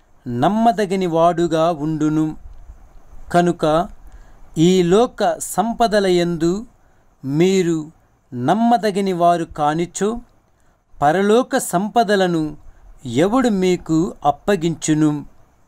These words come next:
పరుల సొమ్ము విషయములలో మీరు నమ్మదగినవారు కానిచో, మీ సొంతమైనది మీకు ఎవరు ఇచ్చును? ఏ సేవకుడును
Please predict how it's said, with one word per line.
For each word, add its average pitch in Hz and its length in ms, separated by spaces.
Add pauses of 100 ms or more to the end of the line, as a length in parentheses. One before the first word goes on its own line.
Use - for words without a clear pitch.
(800)
పరుల 262 320
సొమ్ము 214 540 (100)
విషయములలో 185 960 (680)
మీరు 175 500 (200)
నమ్మదగినవారు 185 1040
కానిచో, 170 760 (840)
మీ 175 360 (680)
సొంతమైనది 208 920
మీకు 165 640 (200)
ఎవరు 190 680 (120)
ఇచ్చును? 160 640 (1040)
ఏ 190 340
సేవకుడును 202 1120